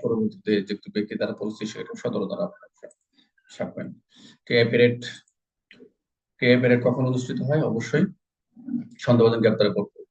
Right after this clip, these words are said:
তদন্ত অস্বীকার করলে করার মতো কার আছে? তদন্ত করি, আহ, অবশ্যই ম্যাজিস্ট্রেটের। তদন্ত অস্বীকার করার ক্ষমতা রয়েছে ম্যাজিস্ট্রেটের। মামলা গ্রেফতার করবেন কে? অবশ্যই কোর্ট ইন্সপেক্টর। আর যত রেজিস্টার বন্দীদের মুক্তির ক্ষেত্রে বাদীর নামে বিপরীত প্রত্যায়িত স্বীকার দিবেন,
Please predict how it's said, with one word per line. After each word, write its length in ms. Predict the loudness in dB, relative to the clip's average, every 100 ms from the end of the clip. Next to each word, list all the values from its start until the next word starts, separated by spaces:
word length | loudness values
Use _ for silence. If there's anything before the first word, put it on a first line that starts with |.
| _ _ _ _ -20 -20 _ _ _ _ 4
তদন্ত 280 | 6 8
অস্বীকার 400 | 6 6 4 2
করলে 300 | 2 0 0 0
করার 200 | 2 2
মতো 160 | 2 2
কার 120 | 2
আছে? 180 | 0 -4
তদন্ত 380 | -2 -4 -4 -8
করি, 320 | -10 -10 -6
আহ, 80 | -6
অবশ্যই 380 | -6 -14 -10
ম্যাজিস্ট্রেটের। 420 | -6 -6 -6 -8 -10 -16 -20 _ _ _ _ _ _ _ _ _
তদন্ত 220 | 0 2 2
অস্বীকার 340 | -2 -2 -4
করার 220 | -2 -6
ক্ষমতা 300 | -4 -2 0
রয়েছে 180 | 0 -2
ম্যাজিস্ট্রেটের। 680 | -8 -12 -12 -20 _ _ _ _ _ -20 -20 _ _ _ _ -4
মামলা 220 | 2 2
গ্রেফতার 360 | 2 2 2 4
করবেন 300 | 2 2 0
কে? 80 |
অবশ্যই 480 | 0 -2 -4 -6 -6
কোর্ট 260 | -6 -6 -4
ইন্সপেক্টর। 380 | -4 -8 -14 -16 -18 -16 -18 -20 _ _ _ _
আর 220 | -4 -2
যত 220 | 4 4 4
রেজিস্টার 300 | 0 2 4
বন্দীদের 380 | 4 4 4
মুক্তির 260 | 2 0 0
ক্ষেত্রে 180 | 0 4
বাদীর 260 | 4 6
নামে 200 | 6 4
বিপরীত 340 | 4 0 -6 -6
প্রত্যায়িত 360 | -6 -4 -4 -4
স্বীকার 320 | -8 -2 0
দিবেন, 280 | 2 2